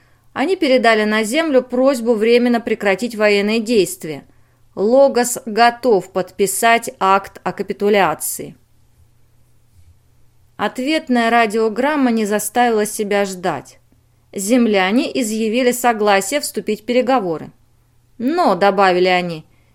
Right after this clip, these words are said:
"Земля ставит в известность противную сторону о том, что она ни при каких условиях не откажется от своего суверенного права сбрасывать мусор и отходы на Логос".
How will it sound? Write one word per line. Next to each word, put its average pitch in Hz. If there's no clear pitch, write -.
"Земля 220
ставит 202
в 202
известность 240
противную 202
сторону 185
о 170
том, 330
что -
она 220
ни 220
при 240
каких 214
условиях 277
не 262
откажется 202
от 202
своего 208
суверенного 202
права 277
сбрасывать 196
мусор 269
и -
отходы 220
на 240
Логос". 269